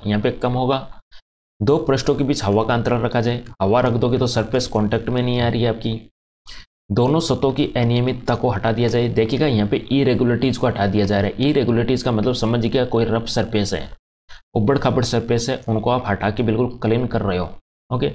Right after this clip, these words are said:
तभी आपका घर्षण कम होगा। यदि irregular है तो इसका मतलब घर्षण ज़्यादा है वहाँ पे, Okay,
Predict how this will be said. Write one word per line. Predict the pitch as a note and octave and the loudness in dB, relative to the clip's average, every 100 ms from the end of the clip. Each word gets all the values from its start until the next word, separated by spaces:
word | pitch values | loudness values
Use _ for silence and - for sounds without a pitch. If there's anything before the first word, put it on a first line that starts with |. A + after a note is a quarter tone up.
| - - - - | -8 -16 -8 -2
तभी | G2 | 0
आपका | A#2+ A#2+ | 2 0
घर्षण | A#2+ A#2+ B2 B2+ | 0 0 -2 0
कम | A2 | 0
होगा। | F#2+ F2 E2+ | 0 -2 -4
यदि | F2+ G2+ D3 - | -2 0 0 0
irregular | B2 B2 B2+ B2+ C3 C3+ | 2 2 2 2 2 2
है | |
तो | C3+ | 0
इसका | - G#2+ B2 | 0 -2 -2
मतलब | B2+ B2 | -2 0
घर्षण | A#2+ - C3+ | -2 -2 0
ज़्यादा | A2 G#2+ A2+ | 2 2 2
है | G2 | 2
वहाँ | F2 C2+ | 0 -4
पे, | A#1+ - - _ - | -10 -12 -20 _ -6
Okay, | A#2+ | -4